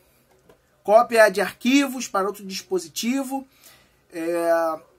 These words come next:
cópias de segurança. Backup. Então, quando você for estudar backup, vê a definição de backup diferencial e incremental.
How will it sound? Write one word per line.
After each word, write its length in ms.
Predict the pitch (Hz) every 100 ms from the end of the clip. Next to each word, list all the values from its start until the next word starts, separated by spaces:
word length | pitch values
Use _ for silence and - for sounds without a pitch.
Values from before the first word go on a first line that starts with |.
| _ _
cópias 360 | - 254 262 240
de 80 | 233
segurança. 840 | - 220 226 226 269 269 277 277 _ _ _ _ _ _
Backup. 600 | - 226 262 240 233 185 -
Então, 220 | 226 277
quando 160 | 320 285
você 80 |
for 80 | 247
estudar 240 | 262 233 214
backup, 560 | 190 - 262 240 - _ _ _ _
vê 140 | 180 269
a 40 |
definição 460 | 285 - 269 254 240
de 80 |
backup 520 | 220 226 214 190 175 - _ _ _ _
diferencial 840 | 214 359 320 294 285 262 262 262 -
e 100 | 262
incremental. 840 | 269 277 277 269 269 196 139 -